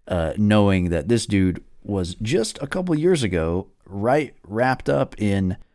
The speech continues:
one of the most scandalous events in American history, the, the Ukraine phone call with Orange Man himself. That was Zelensky. Nobody remembers that because their,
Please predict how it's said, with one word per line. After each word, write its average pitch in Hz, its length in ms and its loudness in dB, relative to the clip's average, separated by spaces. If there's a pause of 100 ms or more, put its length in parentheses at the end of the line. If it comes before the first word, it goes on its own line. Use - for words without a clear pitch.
(120)
one 117 160 2
of 110 100 2
the 107 80 4
most 101 260 0
scandalous 101 600 0
events 92 480 0
in 104 160 0
American 90 640 0
history, 76 640 -10 (180)
the, 101 300 -6 (280)
the 107 120 -6
Ukraine 104 600 0
phone 104 400 2
call 78 480 -2
with 92 340 -6 (240)
Orange 135 340 4
Man 113 280 4
himself. - 760 -2 (320)
That 151 180 -4
was 240 180 -2
Zelensky. 196 520 -4 (520)
Nobody 196 340 0
remembers 156 540 4
that 78 400 -4
because 98 400 -2
their, 82 440 -4